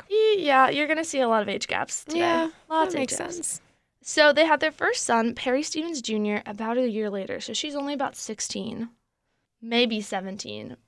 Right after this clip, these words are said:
Speaker 1: but it's pr-, still pretty early.
Speaker 2: Mm-hmm.
Speaker 1: Um, the marriage ended in divorce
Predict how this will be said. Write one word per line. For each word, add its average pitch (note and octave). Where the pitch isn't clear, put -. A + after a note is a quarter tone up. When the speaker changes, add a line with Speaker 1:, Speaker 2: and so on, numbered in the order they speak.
Speaker 1:
but F#3+
it's -
pr-, -
still F#4+
pretty A3+
early. G3+
Speaker 2:
Mm-hmm. A3
Speaker 1:
Um, B3
the C4
marriage C#4
ended A#3
in D#4
divorce G#3+